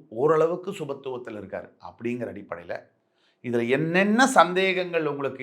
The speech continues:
எதிர்காலத்தை பத்தி, உங்க ஜாதகத்தை, ஜாதகத்தை பத்தி இருந்தாலும் எங்களை WhatsApp-ல தொடர்பு கொள்ளுங்க. நான் கடவுளின் மீது சாட்சியாக சொல்றேன், உங்களுக்கு நல்ல வாழ்க்கை என்பது காத்து கொண்டிருக்கிறது. என் அன்பு தனுசு ராசி நேயர்களே,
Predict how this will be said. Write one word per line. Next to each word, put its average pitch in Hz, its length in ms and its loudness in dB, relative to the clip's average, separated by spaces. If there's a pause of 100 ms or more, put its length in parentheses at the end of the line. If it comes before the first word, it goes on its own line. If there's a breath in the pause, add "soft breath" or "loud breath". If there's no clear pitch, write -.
எதிர்காலத்தை 143 560 2
பத்தி, - 260 -8
உங்க 123 120 -4 (100)
ஜாதகத்தை, 131 560 2 (240)
ஜாதகத்தை 131 400 2
பத்தி 120 260 -12
இருந்தாலும் 110 440 -6 (480)
எங்களை 113 240 4
WhatsApp-ல 131 500 0
தொடர்பு 117 260 -10
கொள்ளுங்க. 98 340 -10 (920)
நான் 104 240 2 (1000)
கடவுளின் 156 560 2
மீது 147 260 -6
சாட்சியாக 131 540 0
சொல்றேன், 101 340 -8 (580)
உங்களுக்கு 107 280 -4 (100)
நல்ல 147 300 2
வாழ்க்கை 110 320 -2 (100)
என்பது 101 320 -10
காத்து 110 220 -4
கொண்டிருக்கிறது. - 480 -18 (760)
என் 101 240 -10
அன்பு 170 260 2 (440)
தனுசு 135 340 -10
ராசி 120 360 -2
நேயர்களே, 101 440 -12